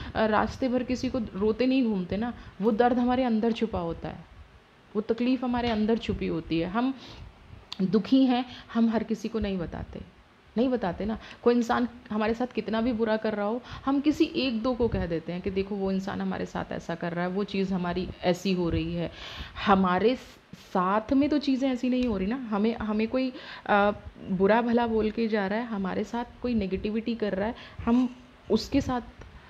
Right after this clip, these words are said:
same नहीं कर रहे ना। तो सेम इनके साथ है, जब इनके साथ बुरा होगा और ये अपने ही कर्म के जाल में उलझेंगे।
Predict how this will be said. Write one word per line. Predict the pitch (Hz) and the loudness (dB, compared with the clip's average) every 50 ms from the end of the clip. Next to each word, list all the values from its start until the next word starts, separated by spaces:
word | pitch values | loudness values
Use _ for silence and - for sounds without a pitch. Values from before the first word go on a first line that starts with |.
| - - - - - - - | -20 -20 -20 -14 -14 -14 -12
same | - - - 233 240 240 | -6 4 6 6 6 6
नहीं | 226 214 214 226 226 | 4 2 2 2 2
कर | 226 208 190 | 0 0 0
रहे | 185 175 180 | -2 -2 -4
ना। | 196 220 254 254 - - - - - - - - - - - - - - | -4 -6 -8 -10 -14 -20 -20 -20 -20 -20 -20 -20 -20 -20 -20 -18 -8 -6
तो | 220 | -6
सेम | 226 - - 262 277 285 285 | -6 -2 0 0 2 2 2
इनके | 277 262 233 247 240 | 2 0 0 -2 -2
साथ | - 202 175 170 | -2 -2 -2 -2
है, | 180 180 175 | -2 -2 -2
जब | 208 208 220 | -2 0 0
इनके | 233 226 226 247 | 0 0 -2 -4
साथ | - 247 247 | -4 -2 -2
बुरा | 220 208 220 220 214 208 | -2 0 0 0 0 0
होगा | 208 208 196 185 175 160 156 - - - - - - - - - | 0 0 -2 -2 -2 -2 -4 -6 -8 -14 -16 -14 -14 -12 -2 2
और | 214 269 | 2 4
ये | 277 247 247 285 311 | 4 4 4 2 2
अपने | - - - 220 220 - 233 240 254 269 | 2 2 0 0 0 0 -2 -2 0 -2
ही | 247 220 214 247 277 | -2 0 0 0 0
कर्म | 269 - 233 226 226 226 226 233 | 0 0 0 0 2 2 2 2
के | 226 240 247 233 | 0 0 -2 -2
जाल | 185 214 202 190 185 190 190 | 0 0 0 0 0 0 0
में | 185 180 | -2 -2
उलझेंगे। | 175 170 165 165 - - 175 156 160 160 - - | -2 -2 -2 -2 -2 -4 -6 -6 -6 -8 -10 -10